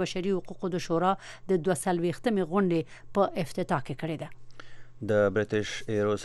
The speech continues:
Speaker 2: هوایي شرکت وایي دوی د پیلوټانو د دوه ورځني اعتراض له امله نږدې ټول پروازونه ځنډولي وو. پیلوټانو انترا-، اعتراض کړی و چې معاشونه یې کم دي. دغه هوایي شرکت نن دوشنبې په یوې اعلامیه کې لیکلي چې دوی هیڅ نه پوهېدل چې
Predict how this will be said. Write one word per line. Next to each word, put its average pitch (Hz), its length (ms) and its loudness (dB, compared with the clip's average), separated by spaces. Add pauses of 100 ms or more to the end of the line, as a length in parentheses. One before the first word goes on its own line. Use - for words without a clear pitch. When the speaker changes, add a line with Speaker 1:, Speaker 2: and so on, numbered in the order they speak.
Speaker 2:
هوایي 98 240 0
شرکت - 400 -2
وایي 113 200 2 (120)
دوی 113 240 2
د 104 100 2
پیلوټانو 107 480 0 (200)
د 98 180 0
دوه 104 180 4 (300)
ورځني 101 500 0
اعتراض 104 480 0
له 98 120 2
امله 104 220 -2
نږدې 95 340 -4 (140)
ټول 131 240 0
پروازونه 101 480 -2 (220)
ځنډولي 92 420 -2
وو. 90 80 -8 (540)
پیلوټانو 104 400 -2
انترا-، 101 340 2 (120)
اعتراض 107 400 0
کړی 107 140 2
و 98 140 0
چې 120 320 -2
معاشونه 101 400 -4
یې 98 180 -4
کم 95 280 -2
دي. 87 80 -4 (280)
دغه 95 240 2
هوایي 95 280 -2
شرکت 101 440 -4
نن 107 240 -2
دوشنبې 110 400 -2 (140)
په 107 180 -2 (120)
یوې 98 200 -2
اعلامیه 92 320 -6
کې - 140 -10
لیکلي 123 320 -4
چې 131 60 -2 (440)
دوی 113 160 2
هیڅ 131 180 0 (200)
نه 135 100 0
پوهېدل 107 360 -2
چې 107 80 -4